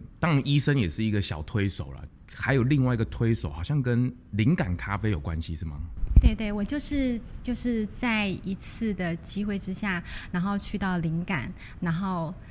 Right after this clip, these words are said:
Speaker 2: 呃，认识了两位好朋友，可以说名字吗？
Speaker 1: 当然可以啊。<laughs>
Speaker 2: 就是灵感咖啡的 Kevin 和 Franny。对，那我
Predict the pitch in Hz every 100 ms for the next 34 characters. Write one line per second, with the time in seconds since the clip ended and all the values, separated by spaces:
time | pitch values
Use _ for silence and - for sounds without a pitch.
0 | - - 180 185 165 175 220 202 - 202
1 | 180 151 147 170 156 196 165 165 170 151
2 | 160 131 170 185 - 220 214 226 220 185
3 | 196 196 214 - - - - 220 233 190
4 | - 180 202 175 180 185 196 180 - -
5 | 392 - 285 240 226 233 214 202 214 220
6 | 220 214 196 180 214 202 180 190 185 175
7 | 175 175 175 131 185 185 190 165 180 -
8 | - 220 208 185 180